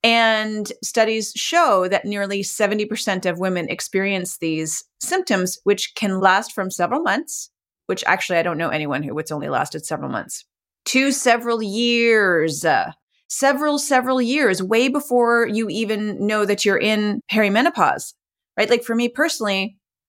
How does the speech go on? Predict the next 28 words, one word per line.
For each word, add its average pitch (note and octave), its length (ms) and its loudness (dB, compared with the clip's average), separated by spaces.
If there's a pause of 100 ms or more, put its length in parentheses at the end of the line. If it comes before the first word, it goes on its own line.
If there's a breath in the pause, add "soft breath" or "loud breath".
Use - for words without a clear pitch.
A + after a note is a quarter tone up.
(140)
I'm F#3 120 0
very, G#3 300 4
very A#3 300 4
regular. G3 360 0
My F#3 120 0
period F#3 280 0
is D#3+ 140 -2
very, G3 320 2
very E3+ 260 2
regular, D#3+ 500 0 (180)
always F#3+ 380 4
has D3+ 260 0
been. A3+ 280 0 (440)
But - 160 4
all F3 140 4
these A#3 160 -2
other A3 180 -2
things A#3+ 500 -2
started - 540 -6
to A3+ 80 -6
happen. G3+ 320 -4
And D#3+ 100 -4
I D3 60 -4
was D3+ 100 -6
like, E3+ 160 -14
"What's - 160 -12
going C#4+ 320 2
on?" B3+ 420 2